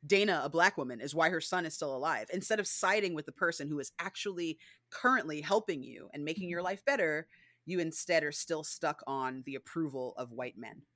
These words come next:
Speaker 2: Mm-hmm.
Speaker 1: So, like, I love that they keep that in there.
Speaker 2: Yeah.
Speaker 1: I just feel like because of the acting, it's not as deep
Speaker 2: Uh, like,
Speaker 1: as
Speaker 2: yeah,
Speaker 1: when you read
Speaker 2: nearly
Speaker 1: it
Speaker 2: as
Speaker 1: in the book.
Speaker 2: hard-hitting.
Speaker 1: Yes. Yes.
Speaker 2: The other thing, too, is, like,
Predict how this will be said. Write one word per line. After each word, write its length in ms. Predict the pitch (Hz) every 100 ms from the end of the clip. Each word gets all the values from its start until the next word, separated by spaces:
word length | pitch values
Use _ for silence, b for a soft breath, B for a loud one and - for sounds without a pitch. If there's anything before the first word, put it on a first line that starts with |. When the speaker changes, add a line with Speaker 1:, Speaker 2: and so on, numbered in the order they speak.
| -
Speaker 2:
Mm-hmm. 360 | 208 180 170 170 - _ _ _
Speaker 1:
So, 160 | - 202
like, 140 | 180
I 120 | 170 165
love 800 | 151 156 170 170 147 127 127 143 _ _
that 120 | 147 147
they 140 | 151
keep 240 | - 170
that 160 | 151 135
in 100 | 139
there. 320 | 170 202 226 - - _
Speaker 2:
Yeah. 380 | 220 190 160 170 -
Speaker 1:
I 100 | 180
just 280 | 175 175 -
feel 240 | 175 170
like 240 | 165 156 -
because 400 | 156 - 170 170
of 80 | 151
the 160 | 151
acting, 400 | 120 147 - 208
it's 220 | 190 - 151
not 240 | 151 156
as 540 | 139 139 131 127 - - _ _ _ _ _ _ _ 127
deep 320 | 139 120 _ - _ -
Speaker 2:
Uh, 120 | - 175
like, 140 | 185 160
Speaker 1:
as 80 | 175
Speaker 2:
yeah, 160 | 160
Speaker 1:
when 80 | 147
you 60 | 165
read 60 |
Speaker 2:
nearly 240 | 196 190 170
Speaker 1:
it 40 |
Speaker 2:
as 80 | 165
Speaker 1:
in 40 | 170
the 40 |
book. 120 | 123
Speaker 2:
hard-hitting. 420 | 185 143 135 139 165 _ _ _
Speaker 1:
Yes. 640 | 143 139 120 98 - - _ b b b b _
Yes. 400 | 123 - - - _ b b -
Speaker 2:
The 120 | 208
other 220 | 240 339
thing, 260 | - 262 208
too, 400 | - 220 247 -
is, 280 | 190 180 -
like, 460 | 180 175 170 -